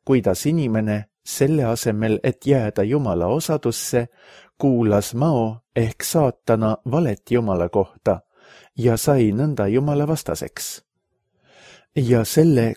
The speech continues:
kurjaga liitumise tagajärgi tunneb meist igaüks liigagi hästi. Mõtle kas või kellelegi, kes on sinust halba rääkinud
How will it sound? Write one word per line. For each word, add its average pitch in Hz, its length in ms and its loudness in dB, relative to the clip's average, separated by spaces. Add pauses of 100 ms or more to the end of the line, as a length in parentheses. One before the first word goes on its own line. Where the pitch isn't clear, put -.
(120)
kurjaga 123 480 2
liitumise 107 720 -2
tagajärgi 127 880 0
tunneb 120 380 0
meist 110 360 -2
igaüks - 680 -2 (100)
liigagi 117 560 2
hästi. 95 460 -4 (1400)
Mõtle 123 420 0
kas - 300 -4
või 110 240 4
kellelegi, 127 720 2
kes 147 220 0 (100)
on 110 160 -2
sinust 101 400 -2
halba 156 320 0
rääkinud 120 680 -2